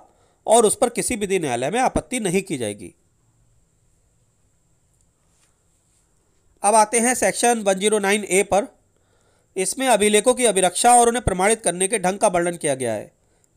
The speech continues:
Custody and mode of proof of records। पहले इसे बेरक से पढ़ लेते हैं, फिर इसे समझेंगे। इसमें कह रहे हैं कि इस अधिनियम के किसी अन्य उपबंध में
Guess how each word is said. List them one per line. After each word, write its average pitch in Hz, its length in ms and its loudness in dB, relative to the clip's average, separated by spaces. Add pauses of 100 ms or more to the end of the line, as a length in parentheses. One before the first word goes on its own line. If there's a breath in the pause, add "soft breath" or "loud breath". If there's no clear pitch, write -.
(100)
Custody 208 420 0
and 233 260 0
mode 202 160 2
of 226 120 6 (140)
proof 247 200 2 (260)
of 202 200 2
records। 131 380 -2 (920)
पहले 190 220 2
इसे 202 160 -2
बेरक 180 260 0
से 202 100 -6
पढ़ 196 160 -2
लेते 170 280 -4
हैं, 311 260 -6 (200)
फिर 202 120 0
इसे 202 160 -4
समझेंगे। 117 480 -10 (1900)
इसमें 220 260 -8
कह 240 120 2
रहे 254 120 2
हैं 247 80 -4
कि 277 120 2
इस 240 300 -2
अधिनियम 208 440 -2
के 240 120 -8
किसी 233 240 -4
अन्य 220 200 0
उपबंध 202 440 -2
में 180 220 -2